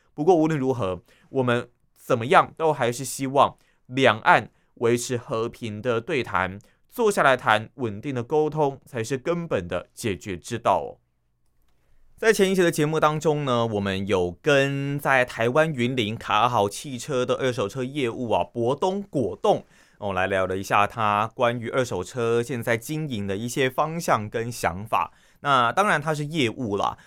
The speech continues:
以个人而言呢，目前他也是开到了人生当中的第一辆的油电车，那就是丰田的 Prius 的这一辆车哦。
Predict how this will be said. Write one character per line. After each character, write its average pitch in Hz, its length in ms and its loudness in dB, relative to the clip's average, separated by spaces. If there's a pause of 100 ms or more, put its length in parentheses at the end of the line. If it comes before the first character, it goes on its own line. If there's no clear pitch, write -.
(140)
以 135 360 -2
个 202 340 4
人 120 280 0
而 120 160 0
言 120 240 0
呢， 113 160 -2
目 196 240 -2
前 104 340 -6
他 123 200 -4
也 95 260 -6
是 - 240 -6
开 127 300 -2
到 123 160 4
了 104 120 0
人 101 300 -4
生 143 260 -4
当 135 220 -2
中 143 160 -4
的 120 80 -6
第 139 220 -8
一 139 80 -6
辆 123 200 -2
的 104 140 0
油 107 180 -2
电 165 160 -2
车， 156 380 2 (300)
那 139 100 -10
就 139 80 -2
是 147 160 2
丰 185 300 -8
田 107 280 -6
的 110 320 2
Prius 185 380 -2
的 98 160 -4
这 123 140 -8
一 95 120 -6
辆 92 240 -6
车 95 280 -6
哦。 90 180 -2